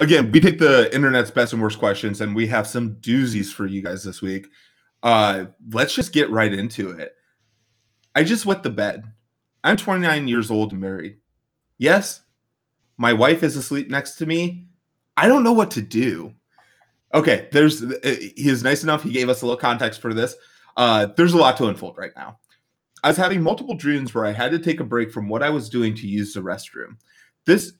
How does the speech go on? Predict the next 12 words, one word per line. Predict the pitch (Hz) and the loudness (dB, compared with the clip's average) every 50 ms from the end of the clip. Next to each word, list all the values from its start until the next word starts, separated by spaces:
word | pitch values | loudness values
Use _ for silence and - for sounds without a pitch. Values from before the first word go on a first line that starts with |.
| _ _ - | _ _ -2
resulted | 143 156 131 123 123 123 123 123 117 | 0 0 2 2 2 2 2 0 -2
in | 117 107 101 | -2 -2 -2
the | 92 95 | -4 -2
longest | 101 120 147 180 196 208 202 - | 0 0 0 0 0 -4 -6 -6
and | 135 110 | -10 -12
highest | 104 - - 139 156 170 170 175 - | -12 -6 -4 -2 -2 -2 -4 -4 -6
velocity | 143 127 123 117 110 - - 110 104 | -4 -2 -2 -2 -2 -4 -6 -8 -8
pees | 107 - 113 110 110 107 | -8 -4 -2 -2 -2 -2
probably | 110 _ - 185 196 214 - 220 175 | -6 _ 0 2 2 2 2 0 -2
known | 151 139 131 120 | 0 0 0 -2
to | 110 95 | -2 -4
man. | 101 104 101 64 58 - | -4 -6 -6 -8 -10 -14